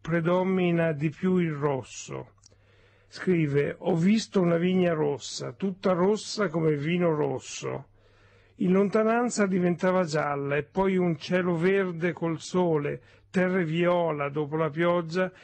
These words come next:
e risplendenti di giallo qua e là dove si rifletteva il sole al tramonto."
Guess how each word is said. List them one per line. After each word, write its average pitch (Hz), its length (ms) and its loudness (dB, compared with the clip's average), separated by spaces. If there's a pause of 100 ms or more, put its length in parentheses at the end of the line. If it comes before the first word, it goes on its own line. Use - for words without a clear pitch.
e 175 120 -4
risplendenti 185 1000 0
di 160 160 -4
giallo 185 560 0
qua 175 220 -2
e 165 80 2
là 156 340 0 (320)
dove 165 300 0
si 156 160 -4
rifletteva 151 720 -2
il 143 140 -4
sole 147 560 -2
al 156 240 -4
tramonto." 135 880 -8